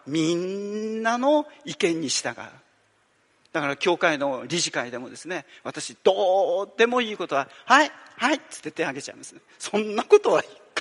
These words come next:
そんなこと関係ないね。そんなことを語ってる暇ないですよね。はい。で、重大なことは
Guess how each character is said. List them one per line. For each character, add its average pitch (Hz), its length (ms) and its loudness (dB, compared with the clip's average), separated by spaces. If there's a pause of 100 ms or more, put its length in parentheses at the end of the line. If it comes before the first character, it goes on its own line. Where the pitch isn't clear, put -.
(580)
そ - 160 -8 (140)
ん 427 40 2
な - 20 -2
こ 453 100 -2
と 427 100 -6
関 208 220 -2
係 165 120 0
な 135 120 -6
い 123 80 -10
ね。 151 120 -6 (360)
そ - 200 -8
ん 453 140 -4
な 480 120 2
こ 427 120 0
と 202 100 0
を 185 40 0
語 - 240 -4
っ 214 60 -4
て 180 140 -6
る 170 40 -6
暇 151 240 -4
な 143 120 -4
い 104 40 -10
で - 60 -16
す - 80 -18
よ - 80 -20
ね。 156 160 -14 (560)
は 156 120 0
い。 - 80 -6 (300)
で、 160 100 0
重 294 400 2
大 302 260 4
な 285 140 2
こ 285 120 -4
と 151 120 -2
は - 160 -4